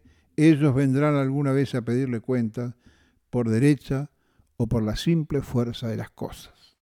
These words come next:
Conversación en la catedral. ¿Cuánto tiempo hace que no te confiesas, hijo mío? Sesenta y siete años,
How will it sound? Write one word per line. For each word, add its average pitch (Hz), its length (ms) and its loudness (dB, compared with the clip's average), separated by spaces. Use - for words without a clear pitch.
Conversación 156 720 4
en 180 100 4
la 156 120 4
catedral. 127 680 2
¿Cuánto 208 420 6
tiempo 185 420 4
hace 160 240 2
que 143 100 2
no 147 140 2
te 143 140 -2
confiesas, 127 760 0
hijo 117 240 -6
mío? 139 380 -12
Sesenta 135 520 2
y 135 60 2
siete 151 360 -2
años, 135 320 -12